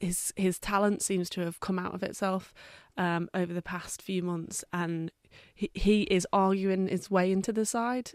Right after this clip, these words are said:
if you see what I mean. It, he's not somebody you'd, you'd, you'd wanna leave out now, which is completely different. But I think there's clearly a level of fitness there as well that means that he's that no-brainer player.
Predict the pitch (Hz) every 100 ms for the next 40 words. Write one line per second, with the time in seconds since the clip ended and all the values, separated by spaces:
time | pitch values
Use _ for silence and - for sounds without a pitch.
0 | - - 214 214 208 214 220 214 - -
1 | _ _ _ 185 190 208 202 - 196 190
2 | 180 175 175 - _ 185 175 - - -
3 | - - _ 196 180 180 185 180 180 175
4 | 185 - 165 156 156 - 180 170 - -
5 | 190 175 202 170 170 160 - 165 - -
6 | - 175 190 180 - 185 - 202 190 175
7 | 175 175 170 170 - - 170 160 170 160
8 | 160 175 165 175 - - - - - 165
9 | - 180 185 180 175 170 - 170 175 165
10 | 160 165 - 175 170 165 160 160 165 160
11 | - 175 - 170